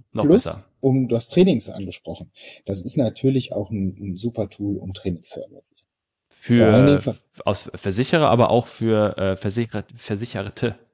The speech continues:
Speaker 1: oder
Speaker 2: Ja,
Speaker 1: für
Speaker 2: aber, aber auch für zum Beispiel unsere Agenturen. Wir
Speaker 1: Ja.
Speaker 2: haben ein Training entwickelt.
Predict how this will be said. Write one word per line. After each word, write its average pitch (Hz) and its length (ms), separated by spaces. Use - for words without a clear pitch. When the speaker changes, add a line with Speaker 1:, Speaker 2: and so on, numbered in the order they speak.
Speaker 1:
oder - 200
Speaker 2:
Ja, 110 260
Speaker 1:
für 104 100
Speaker 2:
aber, 123 320
aber 113 260
auch 156 280
für 156 480
zum - 140
Beispiel 120 180
unsere 127 280
Agenturen. 107 580
Wir 127 80
Speaker 1:
Ja. 85 80
Speaker 2:
haben 104 80
ein 92 80
Training 143 480
entwickelt. 151 500